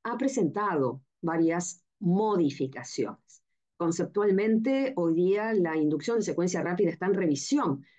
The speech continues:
en pacientes críticos, ya que los mayores eventos asociados a la morbimortalidad, la hipotensión e hipoxemia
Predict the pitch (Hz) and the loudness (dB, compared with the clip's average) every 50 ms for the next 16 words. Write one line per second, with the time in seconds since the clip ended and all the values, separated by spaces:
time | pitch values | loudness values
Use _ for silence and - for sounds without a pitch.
0 | _ _ - 165 170 165 160 - 170 160 180 202 196 - 294 294 285 - - 285 | _ _ -6 -4 -4 -2 -2 -2 -2 -2 -2 -2 0 0 2 2 2 2 2 0
1 | - - 302 294 - - _ _ _ _ _ _ - - 262 226 - - 262 254 | 0 0 -2 -4 -4 -6 _ _ _ _ _ _ -6 -4 -4 -2 0 2 2 4
2 | 254 247 247 233 - - - 233 233 226 233 233 285 339 339 330 - - - _ | 4 4 2 0 -2 -2 -2 0 0 0 2 2 2 4 4 2 2 -2 -8 _
3 | _ _ _ _ _ _ _ - 220 202 190 160 135 131 131 - 104 - - - | _ _ _ _ _ _ _ 0 0 2 2 2 0 -2 -4 -8 -16 -20 -20 -20
4 | _ _ _ _ _ _ _ _ 185 185 180 175 190 175 - - - 240 240 233 | _ _ _ _ _ _ _ _ -6 -6 -6 -4 -6 -8 -6 -4 -2 0 0 2
5 | 226 226 226 233 254 262 254 - - - 180 170 165 165 165 175 185 208 226 247 | 2 2 2 2 2 2 0 -4 -8 -6 -2 0 0 2 2 2 2 4 4 2
6 | 254 262 262 247 233 220 202 175 175 175 170 - 165 160 160 165 170 185 196 202 | 2 2 4 4 4 2 2 0 0 -2 -2 -2 -2 0 2 2 2 2 0 0
7 | 214 226 233 - - _ _ _ - 175 170 151 147 160 156 151 147 147 151 147 | -2 -2 -4 -6 -10 _ _ _ 0 0 0 0 0 -2 -2 0 0 -2 -2 -2
8 | - 220 208 170 139 135 135 - _ _ - 170 156 151 147 165 156 - - - | -2 -2 -2 0 0 -2 -4 -6 _ _ -2 0 0 0 0 -2 -4 -4 -2 0
9 | 240 233 233 240 247 254 254 - | 0 2 2 2 0 -2 -4 -8